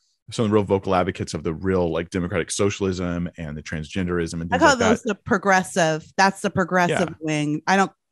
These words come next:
Speaker 2: necessarily call them liberals. I call them progressive.
Speaker 1: Okay, well, there you go. And maybe that's a better designation, progressive.
Speaker 2: Yeah.
Speaker 1: The,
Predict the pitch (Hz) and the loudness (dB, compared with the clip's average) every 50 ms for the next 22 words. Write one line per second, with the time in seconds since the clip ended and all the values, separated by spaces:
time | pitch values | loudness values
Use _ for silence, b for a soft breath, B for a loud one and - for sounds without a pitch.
0 | - - 180 175 - - 175 165 - - 165 151 151 147 156 156 120 113 95 82 | -8 -6 -6 -6 -4 -4 -6 -4 0 0 0 0 0 0 -2 -2 -2 -4 -6 -8
1 | - - 131 - 156 147 151 - - 127 - - 135 127 131 - - - - 110 | -10 -12 -6 -4 -4 -4 -4 -6 -10 -12 -10 -8 -8 -8 -8 -12 -12 -6 -2 -2
2 | 113 - 101 80 87 92 107 101 92 90 90 95 82 78 85 90 - 101 104 113 | -2 0 -2 -2 0 0 0 0 0 0 0 0 -2 -2 -4 -4 -2 2 4 6
3 | 110 110 107 104 - 98 82 101 92 87 82 - 92 87 82 85 80 82 85 82 | 8 8 6 6 4 2 0 2 2 2 0 0 -2 -2 -2 -4 -6 -6 -6 -6
4 | - - 78 78 - - 90 - 87 80 71 - - - - - - 98 87 | -8 -10 -12 -12 -12 -10 -2 0 2 2 0 -2 -6 -12 -10 -6 -4 -4 -4